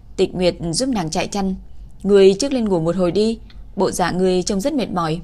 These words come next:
"Ngươi ở bên cạnh ta được không, Di Chân?" "Được rồi, ta biết rồi. Ta sẽ canh giữ bên cạnh ngươi."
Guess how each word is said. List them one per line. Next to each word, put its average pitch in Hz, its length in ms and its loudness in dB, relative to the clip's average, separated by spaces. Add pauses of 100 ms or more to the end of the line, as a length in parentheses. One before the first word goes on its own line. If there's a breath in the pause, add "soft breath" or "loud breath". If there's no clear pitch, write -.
(600)
"Ngươi 220 300 4
ở 196 120 0
bên 196 200 -2
cạnh 220 180 -4
ta 233 100 2
được 202 160 0
không, 240 320 -2 (120)
Di 247 160 -4
Chân?" 247 320 0 (420)
"Được 175 180 0
rồi, 180 420 4
ta 208 80 -2
biết 233 180 0
rồi. 180 260 2 (540 loud breath)
Ta 190 300 2
sẽ 233 120 0
canh 226 200 0
giữ 220 140 0
bên 240 160 0
cạnh 208 220 -4
ngươi." 220 220 2